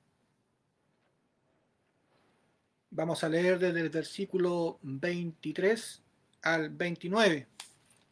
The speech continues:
Este tiene un título, dice, Los judíos y la ley. Y le damos lectura en el nombre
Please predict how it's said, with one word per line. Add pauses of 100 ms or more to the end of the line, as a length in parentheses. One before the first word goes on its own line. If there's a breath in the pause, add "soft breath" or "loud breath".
(1160)
Este
tiene
un
título,
dice, (720)
Los
judíos (200)
y
la
ley. (1900 soft breath)
Y
le
damos
lectura (260)
en
el
nombre